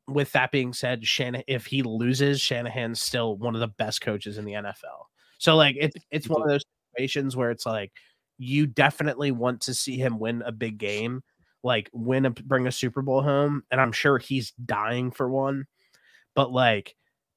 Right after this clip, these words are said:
Speaker 1: even if the Niners were like, "We need to change something up and get rid of him," wherever he goes next as a head coach, he'll be one of the best in the league still.
Speaker 2: Yeah. Yeah, and if you're the Niners and they don't win,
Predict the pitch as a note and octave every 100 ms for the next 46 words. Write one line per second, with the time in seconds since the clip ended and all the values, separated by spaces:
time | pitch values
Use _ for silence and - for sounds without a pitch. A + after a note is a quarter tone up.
0 | _ _ _ - D#3+ D#3+ E3 D3+ - D3
1 | B2 A#2 B2 C3+ C3 B2 C3+ B2+ A#2 G2+
2 | - C3 C3 B2+ A#2 - B2 A2+ B2 A#2
3 | A2+ A2+ A#2+ A#2+ G#2 A2+ A2+ C3+ B2+ B2
4 | - C3 C3+ C#3 C#3+ C#3+ - B2 C3+ B2
5 | A2+ G#2+ B2 - - - - A2+ A#2 A#2
6 | A#2+ - A#2 A#2+ B2+ - - C3+ B2 A2
7 | G#2+ G2+ - _ _ _ C3 A#2 G#2 G2
8 | - G#2 F#2+ F#2 E2 - - - - -
9 | _ _ _ - - - - _ B2 G2+
10 | G#2 _ _ _ _ C#3+ C3 C#3+ D#3 A#3
11 | G#3 D#3 B2+ C3 C#3 C3 B2+ A2+ A2 A2+
12 | G#2+ A2+ G#2+